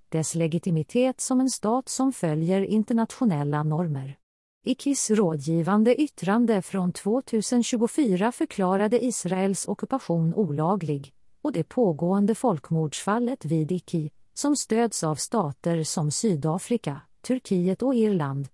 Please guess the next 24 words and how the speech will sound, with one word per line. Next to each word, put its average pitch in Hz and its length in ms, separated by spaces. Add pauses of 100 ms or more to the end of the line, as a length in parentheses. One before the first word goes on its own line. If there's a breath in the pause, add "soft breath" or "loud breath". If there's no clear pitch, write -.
(180)
understryker 170 840
en 233 200
växande 190 500
konsensus 220 760
om 160 280
att - 160
Israels 196 640
agerande 240 600
innebär 175 500
grova 214 420
brott 156 400
mot 180 220
internationell 160 840
rätt. - 420 (720)
Att 202 160
inte 247 340
erkänna 214 540
Israel 220 540
skulle 190 280
beröva 196 500
landet 165 560
dess 254 180
suveräna 185 680
status, 196 760